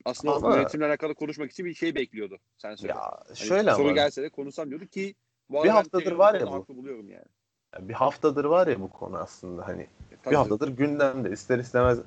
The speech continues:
Speaker 2: ondan önceki haftada hani isim zikretmişsin. Hani sadece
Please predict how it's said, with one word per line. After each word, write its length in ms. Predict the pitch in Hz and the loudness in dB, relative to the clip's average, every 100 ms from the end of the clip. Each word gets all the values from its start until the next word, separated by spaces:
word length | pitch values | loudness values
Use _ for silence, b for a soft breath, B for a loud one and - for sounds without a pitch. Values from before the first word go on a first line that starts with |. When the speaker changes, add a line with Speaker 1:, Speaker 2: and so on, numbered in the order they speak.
| _ _ | _ _
Speaker 2:
ondan 300 | - 127 135 | -2 2 4
önceki 340 | 135 123 123 131 | 4 4 0 2
haftada 360 | 127 131 123 | 2 4 4
hani 200 | 127 123 120 | 4 2 -2
isim 280 | 127 160 156 | 0 4 4
zikretmişsin. 640 | 139 117 110 104 90 95 | 4 2 0 -2 -10 -10
Hani 140 | 92 95 | -8 2
sadece 380 | 101 104 107 | 6 6 4